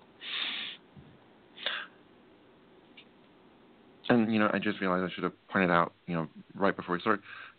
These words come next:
you know, all four of us are initiates of the Unnamed Path, and in the Unnamed Path, we do not have any prohibition against using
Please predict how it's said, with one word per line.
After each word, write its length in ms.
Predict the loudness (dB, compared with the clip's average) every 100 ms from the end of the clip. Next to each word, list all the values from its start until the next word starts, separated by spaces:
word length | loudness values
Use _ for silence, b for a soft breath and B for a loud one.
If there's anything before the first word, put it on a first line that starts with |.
| _ _ -4
you 100 | -2
know, 120 | -2 -8 _ _ 2
all 300 | 2 2 -2 0
four 180 | 2 2
of 60 |
us 100 | 0 -8 -6
are 140 | -4
initiates 400 | -4 -6 -6 -8 -6
of 140 | -6 -4
the 80 |
Unnamed 260 | -6 -8 -8
Path, 320 | 0 2 2 -4 B B B _ -6
and 280 | -4 -2 -2
in 200 | 0 2
the 80 | 2
Unnamed 340 | 0 -2 -4
Path, 340 | -2 0 0 -2 -10 B B B B -20 -6
we 300 | 2 6 6
do 100 | 4
not 180 | 2 2
have 280 | 4 2 2
any 320 | 0 0 -2
prohibition 760 | 0 0 4 4 4 2 0 -4 _ _ _ -2
against 340 | 2 4 2 -2 -20 -10 0
using 440 | 0 2 -2